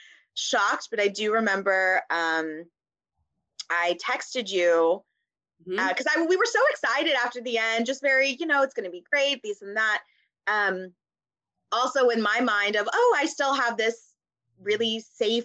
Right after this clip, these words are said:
Speaker 1: secure job to kind of always have." And then, you know, within two hours later, that was, that was gone. And I remember I texted you and I said, "Well, I just got furloughed from work.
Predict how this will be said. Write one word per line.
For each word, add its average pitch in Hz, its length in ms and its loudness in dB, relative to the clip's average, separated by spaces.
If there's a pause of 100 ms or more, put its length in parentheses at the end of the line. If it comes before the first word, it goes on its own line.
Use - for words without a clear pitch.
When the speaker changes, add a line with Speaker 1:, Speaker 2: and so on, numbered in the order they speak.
Speaker 1:
secure 233 540 0
job 208 600 0
to 196 220 -2 (240)
kind 185 120 -2
of 180 60 -4 (280)
always 190 440 2
have." 190 460 -2 (560)
And 240 180 0
then, 233 260 0 (520)
you 247 100 2
know, 190 100 2
within 220 240 2
two 262 200 0
hours 202 220 2
later, 220 280 2
that 180 180 2
was, 180 200 2
that 185 180 -2
was 185 100 -6
gone. 180 520 0 (120)
And 180 340 -2
I 175 180 2
remember 175 360 0
I 180 80 2
texted 175 340 -6
you 170 140 0
and 170 80 0
I 170 80 0
said, 170 220 -4
"Well, 208 120 2
I 233 140 2
just 285 180 -6
got 240 220 -2
furloughed 185 400 2
from 180 180 -4
work. 160 320 0